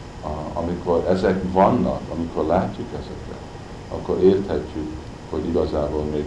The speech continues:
nem vagyunk szilárd a lelki életben. És amikor ezek a dolgok nincsenek ott, akkor érthetjük, hogy igen, nistában.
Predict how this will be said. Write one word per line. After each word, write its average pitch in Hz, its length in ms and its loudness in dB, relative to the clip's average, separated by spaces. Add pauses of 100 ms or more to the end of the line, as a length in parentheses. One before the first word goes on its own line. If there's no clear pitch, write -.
nem 76 240 -2
vagyunk 71 360 -4 (100)
szilárd 67 340 -2 (220)
a 67 40 -6
lelki 65 380 -8 (580)
életben. - 480 -10 (540)
És - 80 -8
amikor 92 380 6
ezek 92 300 4
a 87 100 2
dolgok 87 360 4
nincsenek 113 500 2 (100)
ott, - 280 -8 (560)
akkor 82 360 0
érthetjük, 80 600 -2
hogy 76 140 -6
igen, 73 240 -6 (140)
nistában. 67 560 -6